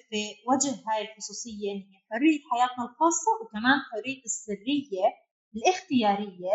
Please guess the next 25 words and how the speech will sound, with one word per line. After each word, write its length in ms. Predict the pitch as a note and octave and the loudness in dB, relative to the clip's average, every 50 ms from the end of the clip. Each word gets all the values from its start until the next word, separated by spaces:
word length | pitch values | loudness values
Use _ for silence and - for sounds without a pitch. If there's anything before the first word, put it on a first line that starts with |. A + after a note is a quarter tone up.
| - - - | 0 0 -4
لكيف 320 | G3+ G#3 - - C4 B3+ - - - | -12 -8 0 0 0 0 0 -6 -10
بننشر 320 | G3 G#3 G#3 G#3 G#3 G3+ G3 G3 | -8 -6 -6 -8 -8 -8 -8 -6
معلوماتنا 640 | F3+ F3+ F#3 F#3+ G3+ A#3+ C4 C4 B3+ B3+ A#3 A3+ A3+ A3+ A#3 - | -4 -4 -4 -4 0 2 2 2 0 -4 -14 -16 -16 -16 -18 -16
وكيف 220 | _ - G#3+ G#3+ _ G3 | _ -10 -10 -10 _ -8
نس-، 220 | F#3+ - - - G3+ | -8 -8 -8 -8 -12
نستعملوها 600 | F#3+ - - - F3+ F#3 G3 G3+ G#3 G#3+ G#3 G3+ | -16 -10 -4 -4 -2 -2 0 -2 -2 -2 -4 -6
لغير. 280 | - - _ _ _ _ _ _ _ _ _ | -12 -14 _ _ _ _ _ _ _ _ _
طب 220 | - G#3+ G3+ - A3 | 6 6 6 6 6
ليش 240 | C4+ E4+ F4 E4+ - - - A#3+ A#3+ | 6 6 6 4 2 -2 -2 -2 -4
نحكي 280 | C4 C4 C4+ - - B3 A3+ A#3+ | -4 -4 -4 -10 -8 -4 0 0
ليش 220 | C#4 C#4 - - | 2 0 0 -4
هو 80 | B3+ B3 | -8 -2
حق 320 | - - B3+ B3+ - - | 4 4 4 4 4 -10
أساسًا؟ 560 | G#3+ - - A3 G#3 G3 - - E3+ F3 F3 - - | -12 -6 -2 -2 -2 -2 -2 -10 -14 -16 -16 -12 -2
ليش 420 | A3 A#3+ C4 C#4 C4+ - - - C#4 | 2 4 4 6 4 2 0 -2 -8
هو 160 | C4+ C4+ - | -12 -4 2
فعليًا 560 | A3+ F#3 E3 G3+ G#3 B3+ B3+ A3+ G#3+ A3 G#3+ G#3+ A3+ A3+ - | 2 2 2 2 0 -4 -6 -6 -8 -10 -10 -10 -12 -12 -14
إحنا 280 | B3 - - B3 A3 G#3+ G#3+ G#3+ G#3+ G#3+ - A#3 | -16 -14 -12 -12 -10 -8 -6 -6 -6 -6 -4 -6
لسه 260 | C#4+ C#4 - - A#3+ A3+ | -6 -6 -4 -6 -6 -4
مش 140 | A3+ - - - | -4 -4 -2 -2
عارفين، 640 | G#3 G#3 G3+ - - - A#3+ A3+ A3+ A3 A3 A3 _ _ _ _ _ _ _ - - | -2 -4 -4 -6 -10 -12 -12 -10 -10 -12 -14 -16 _ _ _ _ _ _ _ -6 -4
آه، 580 | G#3 G#3 G3+ G3+ G3 G3 F#3+ F#3 F3+ F3+ F3+ F3 F3 - - | -2 -2 -2 -2 -4 -6 -6 -6 -6 -6 -8 -10 -8 -2 0
قديش 460 | B3+ G#3 F#3 B3 A#3+ C#4+ C#4+ - - | 0 0 2 4 2 4 2 2 -2
هو 60 | B3 | -4
مهم، 640 | A3+ A3+ A3+ A3 A3+ A#3 A3+ A3 B3 B3+ B3+ B3+ B3+ | -6 -8 -10 -12 -12 -12 -12 -8 -8 -8 -8 -10 -14